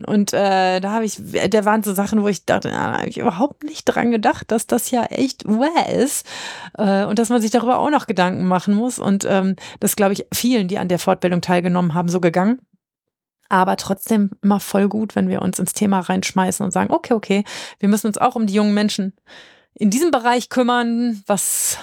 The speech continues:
was haben wir denn da anzubieten und wie können wir da weitermachen?“ Und ich glaube, den,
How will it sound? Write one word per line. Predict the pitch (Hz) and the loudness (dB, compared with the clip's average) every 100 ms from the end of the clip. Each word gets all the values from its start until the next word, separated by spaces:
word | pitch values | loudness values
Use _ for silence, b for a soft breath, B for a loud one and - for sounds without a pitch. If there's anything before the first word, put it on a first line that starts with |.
| - | -2
was | 208 | 0
haben | - | 2
wir | 208 | 2
denn | 190 190 | 2 0
da | 180 | 2
anzubieten | 123 202 196 175 190 185 180 | 0 0 -2 -2 -2 0 0
und | 175 170 - B B B | 0 -2 -8 B B B
wie | 196 | -2
können | 185 185 | 0 2
wir | |
da | 180 170 | 2 2
weitermachen?“ | 165 165 156 - | 0 0 -2 -2
Und | 226 | -2
ich | 247 | 0
glaube, | 196 240 247 | 0 0 0
den, | 208 196 196 | 0 -2 -2